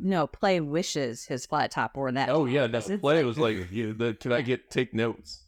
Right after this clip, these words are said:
Speaker 1: Yeah. And I know that it's a comic and they've gotta do whatever, but it's like, that's another thing that puts me outside of this type of comic. Uh,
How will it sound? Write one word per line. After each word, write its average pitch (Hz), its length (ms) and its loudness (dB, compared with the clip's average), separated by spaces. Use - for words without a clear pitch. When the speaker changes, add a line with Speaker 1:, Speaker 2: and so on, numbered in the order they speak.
Speaker 1:
Yeah. 156 220 0
And 185 200 0
I 202 120 2
know 202 340 4
that 185 280 2
it's - 120 -14
a 156 80 -4
comic 143 560 -2
and 135 160 0
they've 131 240 -4
gotta 135 260 2
do 135 240 -2
whatever, 135 440 2
but 143 180 -2
it's 151 160 -6
like, 147 260 0
that's 143 260 2
another 139 380 2
thing 127 380 0
that 123 240 -2
puts - 300 -2
me 165 300 4
outside 143 600 2
of 135 200 -2
this 160 420 0
type - 380 0
of 143 180 -2
comic. 120 480 -2
Uh, 127 240 -2